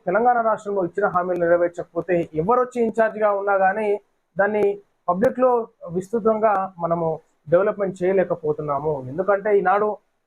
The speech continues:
ఒక స్థానిక సంస్థల సర్పంచ్ ఎలక్షన్స్ వస్తే అసలు కాంగ్రెస్ పార్టీకి ఓసే-, ఓటు వేసేటటువంటి ఛాన్స్ లేదు. So మేము ఎక్కడ వాయిస్‌లు తీసుకున్నా కానీ ప్రజల్లో ఒకటే మాట,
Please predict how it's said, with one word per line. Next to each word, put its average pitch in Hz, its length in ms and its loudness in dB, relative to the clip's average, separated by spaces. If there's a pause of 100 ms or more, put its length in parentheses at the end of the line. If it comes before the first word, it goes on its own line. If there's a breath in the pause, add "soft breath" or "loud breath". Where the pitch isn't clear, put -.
ఒక 165 100 -2
స్థానిక 214 420 -2
సంస్థల 214 420 0
సర్పంచ్ 196 420 -2
ఎలక్షన్స్ 208 380 0
వస్తే 202 460 0 (120)
అసలు 190 380 0 (340)
కాంగ్రెస్ 247 360 2 (100)
పార్టీకి 233 480 0
ఓసే-, 233 420 2
ఓటు 226 260 2
వేసేటటువంటి 202 880 0
ఛాన్స్ 190 420 -2
లేదు. 185 320 0 (320)
So 185 100 2
మేము 208 180 4
ఎక్కడ 226 220 0
వాయిస్‌లు 233 440 0
తీసుకున్నా 220 380 0
కానీ 202 260 -2
ప్రజల్లో 226 580 0 (140)
ఒకటే 202 240 0
మాట, 202 280 -2